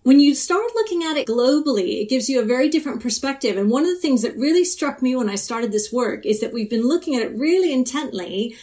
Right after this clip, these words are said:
but at the anomaly, not the norm. So when you look at kind of monarchy in the longer sense, it tends to be polygamous, not monogamous. So we've been looking at it in this kind of Christian, monogamous,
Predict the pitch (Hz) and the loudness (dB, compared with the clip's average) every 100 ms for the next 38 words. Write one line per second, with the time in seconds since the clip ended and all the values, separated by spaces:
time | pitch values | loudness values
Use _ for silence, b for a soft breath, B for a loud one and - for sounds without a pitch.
0 | B B B - 254 - 269 285 277 214 | B B B -4 -2 -2 -4 0 4 6
1 | 208 214 269 311 359 359 277 - 240 214 | 4 4 2 0 0 0 0 -2 2 4
2 | 214 247 349 427 415 B B - 285 277 | 4 0 -4 -6 -8 B B -2 2 4
3 | 285 285 285 359 359 - 269 220 226 254 | 4 4 2 2 0 -2 -2 0 0 0
4 | 311 285 226 190 190 190 208 214 240 220 | 0 -4 -4 -4 -4 -6 -2 0 0 0
5 | 214 277 214 240 214 247 330 415 - 214 | -2 -2 -4 -4 -6 -2 -2 -2 -4 -6
6 | 185 - 233 254 311 339 208 - 202 214 | -8 -8 -4 -2 0 -2 -2 -6 -6 -6
7 | - 208 214 247 254 202 - - - 202 | -4 -2 -2 -2 -4 -8 -8 -6 -2 0
8 | 240 285 285 277 294 254 214 202 208 202 | 0 0 0 -2 -2 -2 -2 -2 -2 -2
9 | - 208 220 - 285 - 269 254 240 B | -2 -4 -4 -2 -2 0 0 0 -2 B
10 | B - 214 233 240 220 214 208 | B -2 2 2 2 0 0 -2